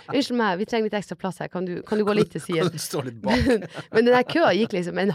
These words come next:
Speaker 1: halvmeter fra
Speaker 2: Nei, fy
Speaker 1: der
Speaker 2: faen.
Speaker 1: jeg sto og spilte. Og folk liksom litt sånn der, eh, med halv-, ryggen sånn halvveis til, liksom snudde seg og ga meg et lite sånn der bekreftende sånn nikk, sånn,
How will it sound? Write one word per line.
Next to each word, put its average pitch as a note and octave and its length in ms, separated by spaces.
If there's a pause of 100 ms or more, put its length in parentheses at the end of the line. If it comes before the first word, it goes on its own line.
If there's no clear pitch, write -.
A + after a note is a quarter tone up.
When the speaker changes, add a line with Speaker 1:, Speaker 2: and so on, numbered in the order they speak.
Speaker 1:
halvmeter G3+ 880
fra F3 240
Speaker 2:
Nei, - 60
fy G3+ 60
Speaker 1:
der G3 280
Speaker 2:
faen. F3+ 400
Speaker 1:
jeg - 140
sto F3+ 160
og E3+ 80
spilte. F3+ 420 (800)
Og - 80
folk A3+ 320
liksom D#3+ 220
litt - 160
sånn E3+ 100
der, D#3 200
eh, - 920
med F3 260
halv-, E3 220
ryggen D#3+ 380
sånn D3+ 160
halvveis F3 420
til, D#3+ 300
liksom D#3 260
snudde E3 320
seg D3 160
og D3+ 80
ga D#3 120
meg D3+ 180
et D#3+ 80
lite D#3+ 160
sånn E3+ 100
der D3 280
bekreftende E3 640
sånn D#3 240 (340)
nikk, - 400
sånn, D#3+ 220